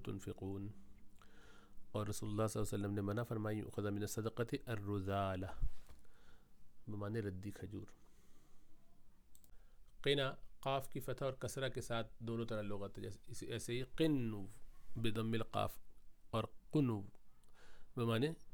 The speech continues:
خوشہ، خوشہ کھجور۔ حشف، خوش ردی تمر کو کہتے ہیں حشف،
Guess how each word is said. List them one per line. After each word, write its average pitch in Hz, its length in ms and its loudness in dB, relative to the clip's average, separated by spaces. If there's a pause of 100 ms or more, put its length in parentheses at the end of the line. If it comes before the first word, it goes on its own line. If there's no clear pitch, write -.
(400)
خوشہ، 110 580 2 (280)
خوشہ - 380 0 (100)
کھجور۔ 98 340 0 (720)
حشف، - 320 6 (200)
خوش - 380 6
ردی 117 480 4
تمر 117 360 2
کو 117 120 0
کہتے 113 280 0
ہیں 110 100 0 (160)
حشف، - 300 0